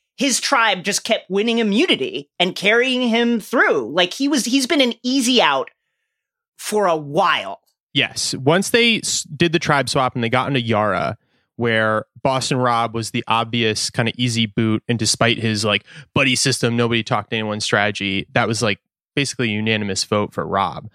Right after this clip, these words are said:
Speaker 2: After that, if Yara had lost any other immunity, Adam would have been the easy one because they showed Ben growing closer with Sophie and Sarah than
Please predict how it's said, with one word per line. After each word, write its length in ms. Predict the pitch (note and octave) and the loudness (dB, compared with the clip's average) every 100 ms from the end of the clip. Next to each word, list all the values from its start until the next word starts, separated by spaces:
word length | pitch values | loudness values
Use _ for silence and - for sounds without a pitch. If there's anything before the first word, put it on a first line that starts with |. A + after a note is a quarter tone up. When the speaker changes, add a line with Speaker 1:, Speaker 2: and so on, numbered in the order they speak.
| _ - _ _ _ _ D3 | _ -20 _ _ _ _ 0
Speaker 2:
After 420 | D3 - D#3+ C3 | 0 0 -2 2
that, 340 | B2 B2+ G#2+ | 2 2 0
if 180 | A#2+ A2+ | -4 -4
Yara 320 | B2 B2+ C3 | 0 2 0
had 160 | B2 A#2+ | -2 -2
lost 300 | A#2 G#2+ - - | -2 -2 -6 -6
any 300 | B2+ B2+ - | -4 -4 -2
other 640 | A#2 A#2 A2+ A2 G#2+ G2+ _ _ _ - | -2 0 0 0 -2 -4 _ _ _ -8
immunity, 680 | A#2+ C3+ C3 A2 G#2+ G2+ F#2+ | -2 0 0 0 0 -2 0
Adam 240 | A#2+ D3 C#3 | 2 2 2
would 100 | B2+ | 0
have 60 | |
been 120 | A#2 | -2
the 140 | A2+ A2+ | -2 -2
easy 160 | A2+ | -2
one 200 | A2 A2+ | -2 -2
because 200 | A2+ A#2+ | -2 0
they 120 | A#2+ A2+ | 0 2
showed 520 | - F3+ D3 A#2+ A2 - - - | 2 4 4 0 -6 -20 -16 -10
Ben 640 | G#2+ D3 D3+ C3+ B2 A#2+ _ _ B2+ | 0 2 4 2 0 -4 _ _ -4
growing 360 | C3+ B2+ B2 | 0 0 -2
closer 480 | - - B2 - A#2+ | -2 -2 0 0 0
with 140 | A2+ | 0
Sophie 520 | - B2+ A#2 A#2+ A2+ - | 0 2 0 0 -2 -2
and 200 | A2 G#2+ | -2 0
Sarah 500 | - A2+ A2 G#2 G2 | 2 2 2 0 -2
than 160 | G#2 | -4